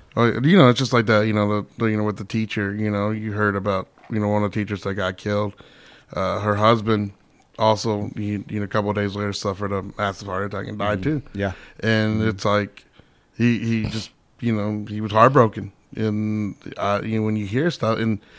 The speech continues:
Speaker 1: on top of that, when you hear that, you know, they both, they left three kids behind,
Speaker 2: Mm-hmm.
Speaker 1: you know, and just, you see, you saw true love, but then you saw, you hear that, and you're like, "Well, they just, they got three kids." <laughs> Like,
Speaker 2: Yeah, it's, that's
Speaker 1: yeah,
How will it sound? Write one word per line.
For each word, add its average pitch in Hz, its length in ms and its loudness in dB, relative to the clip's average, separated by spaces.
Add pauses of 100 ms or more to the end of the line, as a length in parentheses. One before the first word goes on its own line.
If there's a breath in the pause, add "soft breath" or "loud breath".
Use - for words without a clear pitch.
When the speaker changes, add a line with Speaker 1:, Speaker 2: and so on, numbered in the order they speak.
(260 loud breath)
Speaker 1:
on 113 120 2
top 123 200 8
of 120 80 6
that, 120 120 6
when 117 80 4
you 113 100 4
hear 131 180 2
that, 110 300 2
you 107 140 -2
know, 104 260 0 (400)
they 117 140 2
both, 113 440 0 (160)
they 113 120 0
left 107 400 0
three 120 180 2
kids 110 260 0
behind, 104 560 -6
Speaker 2:
Mm-hmm. 101 140 -10
Speaker 1:
you 107 140 -2
know, 110 200 0
and 110 120 -2
just, - 260 -14 (720 soft breath)
you 117 100 -2
see, 147 240 6
you 143 220 4
saw 160 240 6
true 151 260 8
love, 127 240 10
but 104 140 -2
then 117 120 4
you 110 140 2
saw, 113 240 2
you 113 160 0
hear 117 240 4
that, 104 160 2
and 117 100 0
you're 98 80 -4
like, 85 220 -8 (180)
"Well, 107 120 -8
they 107 160 -10
just, 120 220 -18
they 98 100 -10
got 104 180 -12
three 113 160 0
kids." 131 480 -4
<laughs> 123 140 -2
Like, 113 300 2 (360 soft breath)
Speaker 2:
Yeah, 87 380 -8
it's, - 320 -10
that's 110 120 0
Speaker 1:
yeah, 151 120 6